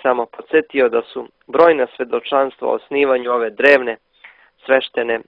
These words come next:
obitelji, e, u Svetoj Zemlji. U jednom od svedočanstava se kazuje da je manastir u četvrtom veku osnovao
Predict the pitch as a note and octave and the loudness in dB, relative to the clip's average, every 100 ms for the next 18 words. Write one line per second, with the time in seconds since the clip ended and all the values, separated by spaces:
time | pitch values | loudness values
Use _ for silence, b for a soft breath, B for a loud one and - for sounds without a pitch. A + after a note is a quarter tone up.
0 | _ - A2 A2+ C#3 - D#3+ C#3+ A2 _ | _ -8 -6 -4 -6 -2 -2 -2 -8 _
1 | B B B _ - - - - - - | B B B _ -10 -8 -8 -12 -16 -20
2 | A#2 - A2+ - G#2 A2 D3 F3+ D#3+ b | -12 -8 -8 -8 -8 2 2 2 -4 b
3 | b b - C3+ C3+ B2+ A#2+ A#2 B2+ A#2 | b b -8 -2 0 0 -4 -6 -4 -4
4 | - C#3 C#3+ - B2 A#2+ - A#2+ - _ | 0 0 0 0 0 -2 -4 -8 -8 _
5 | _ - C#3+ D3 D3+ C#3+ D#3+ E3+ G3 F#3 | _ -6 -4 -2 -2 -2 -2 0 2 0
6 | - E3 C#3+ b b b b - C#3+ E3+ | -2 -4 -4 b b b b -16 -2 0
7 | E3 D3 - C#3+ C#3+ D#3 - C#3 B2 b | 0 -4 -4 -2 2 0 0 -8 -10 b
8 | b b b - D3 - C#3 C3 B2 | b b b 0 0 2 0 2 2